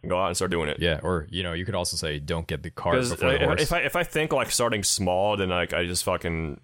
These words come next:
Speaker 1: I don't know, the goals just seem like they don't really get there unless I'm, like,
Speaker 2: Mm.
Speaker 1: dreaming big.
Speaker 2: Mm.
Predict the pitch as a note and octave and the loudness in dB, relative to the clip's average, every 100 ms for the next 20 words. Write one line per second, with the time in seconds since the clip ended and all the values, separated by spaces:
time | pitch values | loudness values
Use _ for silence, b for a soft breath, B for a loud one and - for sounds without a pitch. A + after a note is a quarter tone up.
0 | _ _ _ _ F2+ E2 D#2+ F#2 G2 G#2+ | _ _ _ _ -2 0 0 2 4 4
1 | G#2+ G2 - G2+ F#2+ F#2 F2+ F#2 F#2 E2+ | 2 0 0 2 2 2 0 0 0 0
2 | F2+ F#2 F#2+ F#2+ G2 F#2+ G#2 F#2+ F2+ - | 2 2 2 2 2 2 2 2 2 0
3 | F2 E2+ F#2 C#2 - - F#2 F2+ D2+ - | 0 0 -2 -4 -10 -4 -2 -2 -4 -6
4 | - C#2 G#1+ - - | -4 -2 -4 -8 -16